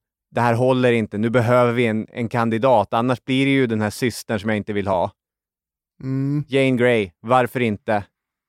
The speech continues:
Speaker 2: Och hon, eh, är ju då Henrik den åttondes, eh, systerdotter, dotter.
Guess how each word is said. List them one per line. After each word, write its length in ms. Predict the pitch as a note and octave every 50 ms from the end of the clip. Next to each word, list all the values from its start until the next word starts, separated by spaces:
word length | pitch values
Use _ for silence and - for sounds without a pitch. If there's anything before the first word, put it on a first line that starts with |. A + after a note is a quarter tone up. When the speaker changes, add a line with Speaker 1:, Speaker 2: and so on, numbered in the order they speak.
| _ _ _ _ -
Speaker 2:
Och 100 | D#3+ D#3+
hon, 280 | E3 F3+ F#3 F3+ F3
eh, 320 | F3 E3+ E3 D#3+ D#3+ D#3+ -
är 180 | - D#3+ D3+ D3+
ju 120 | D3 D3+ D3
då 480 | C#3 C#3+ C#3 C#3 C#3 C#3 C#3 C#3 C3+ - _ -
Henrik 340 | C3 B2+ C#3+ C#3+ C#3 C3 B2
den 100 | C#3 C#3+
åttondes, 840 | C#3+ C#3 C3 - - C#3 C3 B2+ B2+ C3 B2+ A#2+ - - - -
eh, 240 | C3+ B2+ B2+ C3 B2+ -
systerdotter, 1040 | - - - - D3+ C3+ - - - - B2+ B2 B2+ A#2+ B2+ A#2+ - - _ - B2+ B2
dotter. 680 | A#2+ A2+ B2+ A2+ - - _ _ - E3 D3+ C#3 B2 -